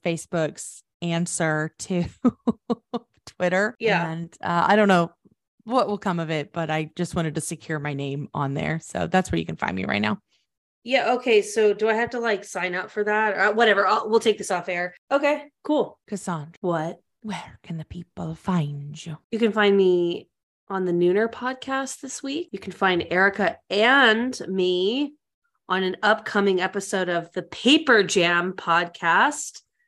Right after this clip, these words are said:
Speaker 2: I don't know when it's coming out, but when we find out, we'll tell you.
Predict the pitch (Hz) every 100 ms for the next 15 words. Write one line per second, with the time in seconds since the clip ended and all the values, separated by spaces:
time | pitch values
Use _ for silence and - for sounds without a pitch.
0 | _ _ - 180 180 180 180 190 180 180
1 | 202 - - 233 220 196 220 214 170 170
2 | 170 165 175 180 196 196 262 - 202 180
3 | 175 185 233 302